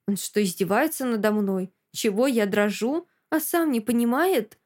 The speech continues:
«Она уколов боится», самодовольно пожимает плечами Саша. А у меня по спине уже струится холодный пот. «Что?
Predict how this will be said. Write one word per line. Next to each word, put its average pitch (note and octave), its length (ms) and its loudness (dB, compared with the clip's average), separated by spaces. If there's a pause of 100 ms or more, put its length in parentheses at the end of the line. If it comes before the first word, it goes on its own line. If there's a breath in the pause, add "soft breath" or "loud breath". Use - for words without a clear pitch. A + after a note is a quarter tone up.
(1300)
«Она C4 300 2
уколов D#4 460 2
боится», G#3 680 0 (160)
самодовольно A3+ 720 -2
пожимает G#3 540 -2
плечами G3 420 -4
Саша. A3+ 640 -6 (880)
А A#3 100 0
у A#3+ 40 2
меня A#3+ 300 0
по A#3+ 120 -6
спине A3 440 -2
уже G#3+ 140 -2
струится G#3 540 -4
холодный G3+ 460 -2
пот. G3+ 440 -4 (540)
«Что? A#3 580 -4